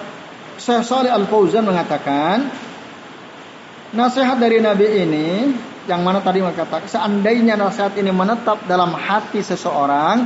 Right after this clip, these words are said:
maka hatinya akan hidup, akan mengambil pelajaran, dan akan semangat untuk mengetahui yang hak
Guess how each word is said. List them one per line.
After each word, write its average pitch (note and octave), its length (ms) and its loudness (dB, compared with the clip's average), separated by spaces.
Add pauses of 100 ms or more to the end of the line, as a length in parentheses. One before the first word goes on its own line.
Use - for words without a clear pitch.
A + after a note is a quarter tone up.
(380)
maka F#3+ 240 0
hatinya F#3+ 400 0
akan E3 240 -4
hidup, E3 240 -2 (1600)
akan F3 320 0
mengambil G#3+ 400 4
pelajaran, F#3+ 880 2 (1500)
dan G#3 240 2
akan A#3 540 -2 (320)
semangat A#3 840 0
untuk A3 400 0
mengetahui G#3 920 0
yang F#3 160 2 (240)
hak A3 280 -2